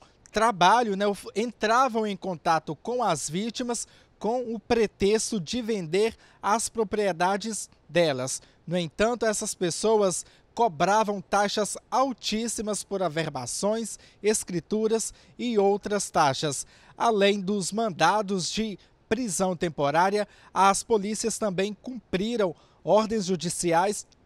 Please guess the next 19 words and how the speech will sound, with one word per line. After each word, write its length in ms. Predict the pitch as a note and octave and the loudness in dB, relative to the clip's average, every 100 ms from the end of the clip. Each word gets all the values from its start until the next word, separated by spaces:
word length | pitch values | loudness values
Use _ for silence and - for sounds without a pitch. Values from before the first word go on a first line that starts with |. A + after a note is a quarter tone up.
| _ - | _ -12
de 200 | C3+ D#3 | -4 -4
busca 480 | G3 A3 - A#3 - | -2 -6 -2 -2 0
e 160 | G3+ | 2
apreensão 760 | B3 A3+ G3 E3+ D3 F#3+ F#3+ G3+ - _ | 2 0 -2 -2 -4 0 -2 -2 -12 _
na 200 | F#3+ A3 | -4 -2
casa 400 | A3+ G3 G3+ F#3+ | 0 0 2 0
dessas 340 | F#3 F#3 F#3+ - | -2 -2 -2 -6
pessoas, 540 | E3+ D3 G3 G3+ G3 | -6 -4 -2 -2 -2
que 100 | C4+ | -6
resultaram 760 | A3+ A#3 A3 E3 F#3+ G#3 G#3 F3+ _ _ | -4 -2 -4 0 2 2 0 -8 _ _
na 240 | F3 A#3 A#3 | -4 0 0
apreensão 640 | F#3+ F#3+ D#3 - G3 G3 | 0 -2 -2 -4 -4 -4
de 200 | D3 G3+ | -6 -6
veículos, 840 | D#3+ D3+ D3+ G#3+ G3 G3 G3 E3+ | -2 -2 -2 -4 -6 -8 -8 -2
documentos 640 | G3+ F#3+ F3+ E3+ D3+ C3+ - | -2 -2 -4 -8 -8 -8 -2
falsos, 640 | E3+ F#3+ F#3+ - G#3 - - - - | 0 2 0 -4 -8 -10 -14 -20 0
armas 520 | A3 G#3 F3+ F3+ D3 | 4 4 4 -4 -4
de 100 | C#3+ | -6
fogo, 560 | - F3+ F#3+ F3+ G3 | -2 0 2 0 -6